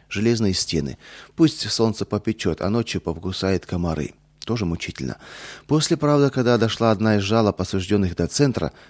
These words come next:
этот отстойник убрали. Но мы ещё сидели там. Захожу туда. Стоит мой знакомый Анатолий с тросточкой. Он часто ходил ко мне на перевязки, ибо пальцы его ног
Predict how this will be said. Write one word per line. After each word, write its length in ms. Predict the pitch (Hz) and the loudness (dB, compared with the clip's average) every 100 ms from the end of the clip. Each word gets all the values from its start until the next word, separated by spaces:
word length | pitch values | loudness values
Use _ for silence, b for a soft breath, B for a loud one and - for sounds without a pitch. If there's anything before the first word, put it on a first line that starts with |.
| - | -6
этот 260 | 131 131 | -2 0
отстойник 540 | 95 - - 90 90 82 | -2 -2 -2 -2 -2 -4
убрали. 480 | 78 73 71 71 - B B B - | -4 -4 -4 -8 -14 B B B 0
Но 160 | 170 | 2
мы 160 | 165 185 | 4 2
ещё 240 | 160 139 | 2 0
сидели 400 | 127 87 104 98 | -2 0 4 4
там. 340 | - 90 76 - _ - | 2 -2 -2 -8 _ -4
Захожу 440 | 110 139 156 101 | -2 2 0 0
туда. 340 | 85 80 69 - | -2 -4 -6 -8
Стоит 400 | - - 160 120 | -6 -2 0 2
мой 140 | 120 | 0
знакомый 440 | 110 92 113 110 98 | 0 0 0 2 2
Анатолий 480 | 98 - 80 71 | 0 -2 -4 -4
с 140 | - - | -4 -6
тросточкой. 600 | 85 80 - - - 57 _ B B B B | -6 -8 -6 -8 -6 -10 _ B B B B
Он 120 | - 143 | -6 -2
часто 300 | 160 156 151 | -2 0 -2
ходил 280 | 139 139 | 0 0
ко 140 | 131 123 | 0 0
мне 160 | 120 | 2
на 120 | 117 117 | 0 2
перевязки, 600 | 123 131 151 120 - 85 | 2 2 2 0 -2 -4
ибо 240 | 90 85 | -2 -2
пальцы 400 | - 107 - 101 | 0 -2 0 0
его 440 | 101 82 90 82 | 0 0 -2 0
ног 260 | 87 90 | -2 -4